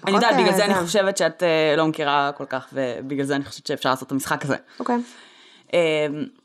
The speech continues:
Speaker 1: אז, אה, זה קייס של, אה, מפציץ,
Speaker 2: מהמם.
Speaker 1: אה, שבעצם, אה, נמצאות, אה, פצצות שהוא... אה,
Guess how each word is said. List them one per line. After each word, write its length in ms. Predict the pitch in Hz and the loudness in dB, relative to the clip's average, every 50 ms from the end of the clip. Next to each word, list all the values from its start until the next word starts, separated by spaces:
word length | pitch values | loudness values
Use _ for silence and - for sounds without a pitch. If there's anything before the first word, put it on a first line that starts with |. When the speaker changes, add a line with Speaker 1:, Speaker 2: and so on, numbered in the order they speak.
| _ _ _ _ _ _ _ _ _ _ _ _ - - - | _ _ _ _ _ _ _ _ _ _ _ _ -12 -4 0
Speaker 1:
אז, 260 | 185 190 190 165 180 | 2 2 2 2 2
אה, 120 | 208 208 - | 2 2 2
זה 120 | - 247 | 0 -2
קייס 220 | 247 285 285 294 277 | 0 0 0 0 0
של, 240 | - 277 262 240 220 | 0 0 0 2 4
אה, 200 | 202 185 180 180 | 4 4 4 2
מפציץ, 600 | 175 175 160 - - - 131 127 175 262 262 - | 0 -4 -8 -8 -6 -4 -2 -2 -2 -2 -4 -4
Speaker 2:
מהמם. 300 | 214 202 190 180 165 160 | -6 -4 -4 -4 -4 -4
Speaker 1:
אה, 60 | 165 147 135 147 143 147 143 | -4 -6 -6 -4 -4 -4 -6
שבעצם, 720 | 143 - 165 160 160 165 175 175 - - 190 180 175 170 165 160 | -6 -6 -2 0 2 2 0 -2 -2 -4 -2 -2 -2 -2 -2 -2
אה, 520 | 156 151 151 147 147 143 143 139 139 127 123 127 _ _ _ - - - - - _ _ _ _ _ _ _ _ _ _ _ _ _ _ _ - | -2 -2 -2 -2 -4 -4 -4 -4 -4 -6 -8 -12 _ _ _ -20 -20 -20 -20 -20 _ _ _ _ _ _ _ _ _ _ _ _ _ _ _ -2
נמצאות, 840 | 190 180 175 170 165 156 - - - - 131 165 160 156 - - 196 | 0 2 2 2 2 0 0 -2 0 2 4 2 2 0 -2 -2 0
אה, 460 | 185 170 160 156 151 147 147 147 147 143 | 2 4 4 2 2 2 0 0 -2 -4
פצצות 500 | - - - 175 - - 147 139 135 135 - | -8 -8 -8 -8 -6 -2 -2 -2 -2 -2 -4
שהוא... 440 | - 160 147 143 139 135 135 135 135 | -2 0 0 0 0 0 0 2 2
אה, 340 | 135 131 131 131 127 127 | 2 2 0 0 0 0